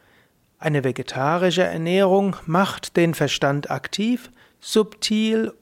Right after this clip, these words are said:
und scharf. Die vegetarische Ernährung ist dem erhabenen Denken und der Konzentration sowie die Meditation auf das Göttliche in hohem Maße förderlich. Die vegetarische Ernährung schenkt eine große Vitalität,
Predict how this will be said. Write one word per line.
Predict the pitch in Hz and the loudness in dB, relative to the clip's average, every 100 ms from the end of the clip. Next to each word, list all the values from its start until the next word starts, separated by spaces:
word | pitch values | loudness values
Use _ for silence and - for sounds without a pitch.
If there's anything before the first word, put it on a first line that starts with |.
| _ | _
und | - 180 190 | -2 0 0
scharf. | - 147 120 127 - - - _ - _ - - - | 0 0 -2 -6 -14 -20 -20 _ -20 _ -20 -20 -4
Die | 196 190 | 0 2
vegetarische | 196 208 185 202 220 220 | 2 2 2 4 4 2
Ernährung | 185 139 131 160 175 196 | 2 0 2 2 2 0
ist | 170 - | -2 -4
dem | 151 - | -4 -4
erhabenen | 135 123 147 165 170 165 | -4 0 2 2 0 0
Denken | 156 165 190 185 180 180 185 | 0 0 -2 -4 -6 -6 -6
und | 202 160 143 | -6 -6 -4
der | 139 | -4
Konzentration | - 175 196 190 175 160 156 147 - 190 247 240 | -2 0 0 0 -2 0 -2 0 2 4 4 2
sowie | 156 139 | 2 2
die | 135 | 0
Meditation | 123 143 170 156 165 - 175 175 180 170 - - - - | 0 -2 0 -2 -2 0 2 2 0 -4 -14 -20 -20 -2
auf | 147 - | -2 0
das | 127 - | -4 -4
Göttliche | 139 160 - 170 160 151 | -2 -2 0 0 0 0
in | 127 | 0
hohem | 139 185 185 | 2 2 2
Maße | 151 143 151 180 | 2 0 0 -2
förderlich. | 165 156 135 127 127 156 - - _ _ _ _ _ _ _ _ - | -2 0 0 -2 -6 -10 -14 -18 _ _ _ _ _ _ _ _ -8
Die | 135 | -4
vegetarische | 127 127 - 143 170 180 185 | -2 -4 -4 0 2 2 2
Ernährung | 185 165 156 165 165 175 | 0 -2 0 2 2 0
schenkt | 151 190 208 - | 0 0 0 -2
eine | 151 135 | -4 -4
große | 131 - 143 165 175 185 175 160 | -4 0 2 4 4 4 2 2
Vitalität, | 151 139 135 135 143 151 180 - | -2 -2 -2 -2 -2 0 0 -4